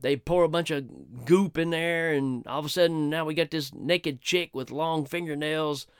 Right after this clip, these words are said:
That's the new, you know, undead warrior, I guess. So, you know, we're gonna have to have another showdown, obviously. And, uh,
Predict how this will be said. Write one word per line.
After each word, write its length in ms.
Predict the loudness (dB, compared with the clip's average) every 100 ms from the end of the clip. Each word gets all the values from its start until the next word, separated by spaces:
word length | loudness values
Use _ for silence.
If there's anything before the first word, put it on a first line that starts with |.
| _ _ _ _
That's 240 | -6 -6 0
the 120 | 2
new, 560 | 4 4 6 4 2 -4
you 80 | -4
know, 280 | 0 0 -2 -12 _ _
undead 580 | -2 0 0 0 0 0
warrior, 640 | 0 4 4 4 2 0
I 140 | -4 -4
guess. 420 | -4 -6 -6 -8 -12 _ _ _ _ _
So, 400 | -4 0 2 2 -2 _
you 100 | -4
know, 280 | -2 -4 -8 -8
we're 100 | -4
gonna 120 | 0
have 120 | 0
to 60 | 0
have 160 | 0 0
another 300 | 2 2 2
showdown, 480 | 2 0 0 -2
obviously. 560 | -2 -4 -4 -6 -6 -8 _ _ _ _ _ _ _ _ _ _ _ -20 -16
And, 280 | -6 -4 0
uh, 260 | 2 4